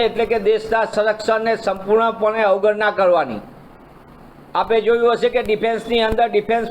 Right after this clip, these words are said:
ફોર્સને નબળું પાડવાનું કોઈએ પાપ કર્યું હોય તો આ કહેવાતી રાષ્ટ્રવાદી સરકાર, કેન્દ્રની મોદી સરકારે કર્યું છે.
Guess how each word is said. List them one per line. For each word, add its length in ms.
ફોર્સને 440
નબળું 420
પાડવાનું 500
કોઈએ 200
પાપ 440
કર્યું 280
હોય 220
તો 80
આ 100
કહેવાતી 440
રાષ્ટ્રવાદી 640
સરકાર, 420
કેન્દ્રની 420
મોદી 320
સરકારે 460
કર્યું 300
છે. 120